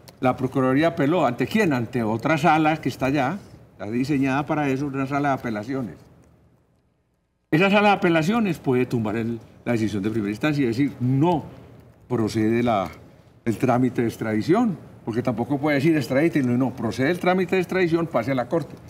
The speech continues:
Pues la Corte lo examina, ra, ra, ra, y le dice al presidente sí o no.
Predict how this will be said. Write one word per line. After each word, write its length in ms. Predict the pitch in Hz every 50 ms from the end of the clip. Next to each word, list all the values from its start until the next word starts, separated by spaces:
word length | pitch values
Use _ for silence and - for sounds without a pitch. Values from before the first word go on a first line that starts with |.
| - - - -
Pues 120 | - 131
la 100 | 117 98 -
Corte 480 | - 90 90 95 104 113 117 117 - 123
lo 100 | 117 120
examina, 560 | 117 - - 120 117 127 135 139 143 143 135
ra, 180 | 131 143 147 147
ra, 120 | 147 151 151
ra, 220 | 165 196 185 - - - - - - -
y 100 | 135 127
le 120 | 113 117
dice 180 | 113 110 101 135
al 60 | 131 -
presidente 520 | - 120 104 120 120 117 120 120 - 131
sí 180 | - - 160 156
o 80 | 156 160
no. 160 | 160 143